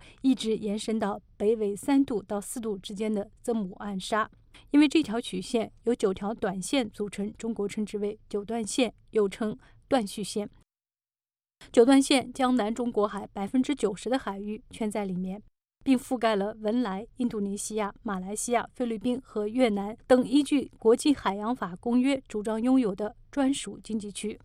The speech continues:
近年来，围绕九段线出现了很多的争议，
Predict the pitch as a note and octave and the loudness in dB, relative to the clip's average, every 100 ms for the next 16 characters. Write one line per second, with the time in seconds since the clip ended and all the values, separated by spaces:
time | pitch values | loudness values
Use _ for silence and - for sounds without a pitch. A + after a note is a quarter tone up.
0 | - _ - _ _ _ - D4+ B3+ A#3 | -20 _ -20 _ _ _ 0 6 6 6
1 | G#3 G3+ G#3+ B3+ D4 C4+ - G#3 A#3 A3+ | -2 -2 0 2 2 0 -4 -4 -8 -4
2 | B3 A#3 - C#4 B3+ G#3+ G3 F#3 A3 G#3 | -6 -6 -6 -4 -2 -4 -6 -6 -4 -4
3 | A3+ B3 C4+ A#3+ | -2 2 2 0